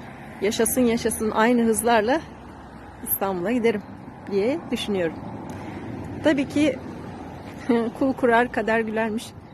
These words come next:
Bakalım <laughs> yolda neler olacak. Görüşürüz. Merhaba.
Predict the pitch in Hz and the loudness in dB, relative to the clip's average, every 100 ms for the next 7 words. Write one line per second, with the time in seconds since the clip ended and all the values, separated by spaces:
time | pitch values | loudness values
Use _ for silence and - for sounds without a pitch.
0 | - 220 - 233 247 - 269 226 226 214 | -12 -10 -6 -6 -8 -2 4 6 6 4
1 | 214 196 196 190 185 - - - - - | 2 2 2 2 -2 -6 -10 -18 -18 -16
2 | - - - 233 247 254 254 - - - | -16 -16 -2 0 0 0 -2 -4 -14 -14
3 | - - - - - - - - _ _ | -12 -14 -14 -14 -14 -14 -16 -18 _ _
4 | _ _ _ _ - 277 247 226 233 | _ _ _ _ -14 -12 -10 -10 -12